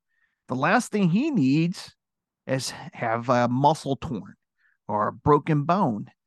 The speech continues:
and he's not able to function in Hollywood.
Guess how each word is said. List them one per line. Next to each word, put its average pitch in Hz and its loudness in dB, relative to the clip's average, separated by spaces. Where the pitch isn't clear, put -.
and 143 -2
he's 151 0
not 196 4
able 175 2
to 147 0
function 175 -4
in 143 -6
Hollywood. 151 2